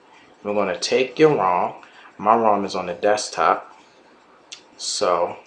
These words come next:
I'm gonna go to the desktop real quick, grab my rom, drag it right into the rom files folder.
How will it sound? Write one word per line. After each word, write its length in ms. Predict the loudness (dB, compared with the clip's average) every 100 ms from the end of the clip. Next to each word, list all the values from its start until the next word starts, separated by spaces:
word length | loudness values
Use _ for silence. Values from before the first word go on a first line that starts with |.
| -20
I'm 60 | -14
gonna 140 | -10
go 80 | -8
to 120 | -8
the 80 | -6
desktop 480 | -4 -4 -4 -4 -2
real 140 | -4
quick, 400 | -4 -6 -6 -8
grab 300 | -6 -2 -2
my 180 | -2 -2
rom, 360 | -2 -2 -4 -8 -20 _ _ _ _ _
drag 380 | -6 -2 0 -2
it 80 | -4
right 260 | -2 -4 -4
into 220 | -8 -6
the 60 |
rom 260 | -6 -6 -6
files 280 | -4 -4 -4
folder. 400 | -6 -4 -4 -8